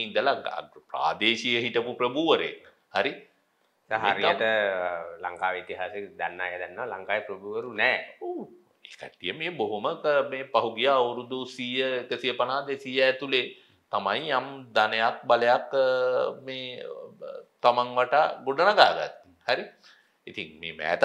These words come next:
Speaker 1: කාලේ අය කවුරුවත් එහෙම ප්‍රභූවරු නෙවෙයිනේ. නේද?
Speaker 2: ඔව්.
Speaker 1: හැබැයි අපි ප්‍රභුත්වය කියන්නේ ඔත-, ඕකට නෙවෙයි. ප්‍රභූවරු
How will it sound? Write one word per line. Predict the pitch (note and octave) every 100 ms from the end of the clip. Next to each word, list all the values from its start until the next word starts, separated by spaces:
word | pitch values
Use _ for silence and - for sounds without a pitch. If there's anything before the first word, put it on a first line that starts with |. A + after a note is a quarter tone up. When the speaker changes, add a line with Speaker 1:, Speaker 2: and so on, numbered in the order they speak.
| C#3
Speaker 1:
කාලේ | C#3+ D3 D3+
අය | B2 E2+
කවුරුවත් | G2 F#2 A#2 C#3+ C#3
එහෙම | D#3 D3+
ප්‍රභූවරු | D#3 E3+ F3+ F#3 G3
නෙවෙයිනේ. | G#3 G#3 G3 - - _ _ _ _ _ _ _ -
නේද? | D3 B2 - -
Speaker 2:
ඔව්. | - D#2+ _ _ _ _ -
Speaker 1:
හැබැයි | A2+ E3 G#2+ D#2 -
අපි | G2 D3
ප්‍රභුත්වය | - - G2+ D#3+ - - G3 G#3
කියන්නේ | G#3 G3+ A3+ A#3+
ඔත-, | G3 - E3
ඕකට | F#3+ A3
නෙවෙයි. | D3 G2+ E2 - _ _ _ _ _ _ _ _ _ _ _
ප්‍රභූවරු | F2 A2 C#3 B2 C#3